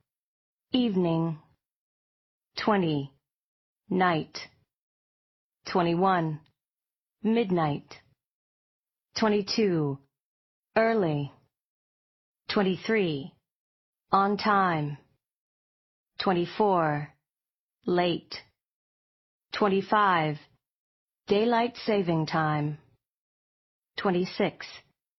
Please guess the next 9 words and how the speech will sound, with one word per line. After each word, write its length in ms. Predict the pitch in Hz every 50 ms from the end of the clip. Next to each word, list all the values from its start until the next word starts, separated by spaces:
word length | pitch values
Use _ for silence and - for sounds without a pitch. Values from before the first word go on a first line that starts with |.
| _ _ _ _ _ _ _ _ _ - -
Standard 460 | - - 247 233 226 202 196 185 160 -
Time. 540 | - 185 170 160 151 147 143 135 131 131 _ _ _ _ _ _ _ _ _ _ _ _ _ _ _ _ _ _ _ _ _ _ _ -
Twenty-seven. 800 | - 190 180 170 185 190 - - 202 180 165 156 143 135 135 139 _ _ _ _ _ _ _ _ _ _ _ _ _ _ _ -
Hawaii 720 | - - 208 196 190 190 190 196 214 233 247 254 269 285 -
Aleutian 600 | - 202 202 208 220 226 208 - - 180 165 160 151
Time. 540 | - 175 160 151 151 151 147 143 143 143 - _ _ _ _ _ _ _ _ _ _ _ _ _ _ _ _ _ _ _ _ _ - -
Twenty-eight. 680 | - 202 185 185 190 202 202 202 175 165 160 - - - - _ _ _ _ _ _ _ _ _ _ _ _ _ _ _ -
Alaska 600 | - 214 214 220 226 220 220 196 - - - 190
Time. 600 | 185 - - 180 160 156 147 147 143 143 143 143